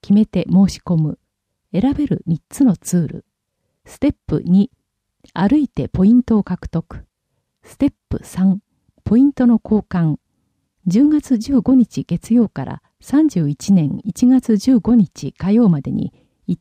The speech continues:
定以上のポイントを貯めて、二回のアンケートに回答すると、ポイントを景品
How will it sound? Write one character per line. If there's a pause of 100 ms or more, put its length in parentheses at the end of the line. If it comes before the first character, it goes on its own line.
定
以
上
の
ポ
イ
ン
ト
を
貯
め
て、 (380)
二
回
の
ア
ン
ケ
ー
ト
に
回
答
す
る
と、 (160)
ポ
イ
ン
ト
を
景
品